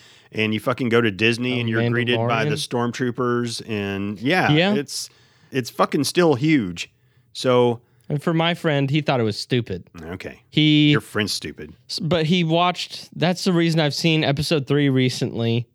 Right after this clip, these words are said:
Speaker 2: and recently enough, and I think why I said I'd seen, like, thirty minutes of this, 'cause there was, like, a watch party with my friends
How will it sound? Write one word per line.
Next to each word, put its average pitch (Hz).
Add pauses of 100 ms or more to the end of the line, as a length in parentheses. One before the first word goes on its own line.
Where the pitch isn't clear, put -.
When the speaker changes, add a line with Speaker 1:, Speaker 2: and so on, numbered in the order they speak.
(380)
Speaker 2:
and 123
recently 131
enough, 117
and 131
I 127
think 135
why 120 (280)
I 120
said 127
I'd 120
seen, 131
like, 113
thirty 127
minutes 127
of 135
this, 143 (420)
'cause 123 (200)
there 143
was, 127
like, 135
a 120
watch 127
party 113
with 117
my 117
friends 113